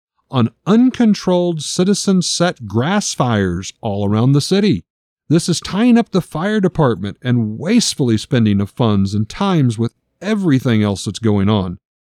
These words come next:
It was at the same time a new wood flooring plank company was being constructed and unfortunately was caught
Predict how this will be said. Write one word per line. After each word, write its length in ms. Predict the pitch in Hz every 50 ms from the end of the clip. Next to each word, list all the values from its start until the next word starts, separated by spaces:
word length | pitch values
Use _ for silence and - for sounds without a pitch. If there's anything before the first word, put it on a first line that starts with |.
| _ _ _ _
It 80 | - 175
was 140 | 180 170 185
at 120 | 202 -
the 100 | - 160
same 360 | - - - 196 240 269 277
time 520 | 240 - 139 110 104 104 104 107 110 113 - -
a 100 | 123 123
new 200 | 131 156 202 220
wood 260 | 185 208 220 180 -
flooring 440 | - - 185 226 240 233 214 190 165
plank 500 | _ - - - 220 262 247 - - -
company 460 | - 147 123 107 - 107 98 98 92
was 220 | 92 92 95 92
being 300 | - 113 110 101 101 104
constructed 760 | - - 110 98 - - - 107 98 - - 113 117 123 120 _ _ _ _ _ _ _
and 140 | - 107 107
unfortunately 580 | 107 107 107 - 123 123 - - 131 123 120 117
was 220 | 113 120 117 -
caught 500 | - - - 175 160 95 85 - -